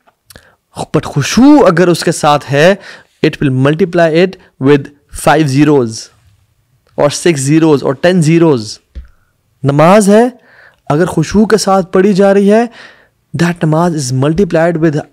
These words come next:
multiple of zeros। और इब्न तैमिया रहमहुल्लाह कहते हैं कि वो कौन सी सूरत है जो कि one third है कुरान का? Definitely we know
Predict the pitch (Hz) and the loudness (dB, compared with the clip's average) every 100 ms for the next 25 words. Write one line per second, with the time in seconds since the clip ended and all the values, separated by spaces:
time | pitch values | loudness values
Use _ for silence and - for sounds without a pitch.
0 | _ 151 180 208 214 196 180 147 120 127 | _ -2 0 0 -2 0 0 0 -4 -4
1 | 123 110 107 - _ _ _ _ _ _ | -2 -4 -8 -16 _ _ _ _ _ _
2 | _ _ _ _ _ _ - 131 123 143 | _ _ _ _ _ _ -8 -6 -4 -4
3 | 131 135 143 127 127 127 123 117 - 135 | -2 0 0 -2 -2 -4 -4 -6 -4 -4
4 | 143 - - - - - - _ _ 139 | -4 -6 -16 -16 -14 -16 -20 _ _ -4
5 | 131 117 - _ _ _ _ 139 131 175 | -2 -4 -8 _ _ _ _ -6 -2 -2
6 | 190 175 160 - 131 127 - 131 120 - | -2 -2 -2 0 -2 -2 -4 -6 -6 -10
7 | _ - 120 120 131 117 131 127 131 123 | _ -10 -6 -4 -4 -2 -4 -4 -4 -4
8 | 127 127 - 117 120 117 143 185 - - | -6 -8 -8 -8 -8 -6 -8 -8 -18 -20
9 | _ - _ _ _ _ - 147 165 - | _ -20 _ _ _ _ -12 -6 -6 -4
10 | 143 127 120 120 117 143 | -6 -4 -4 -4 -2 -4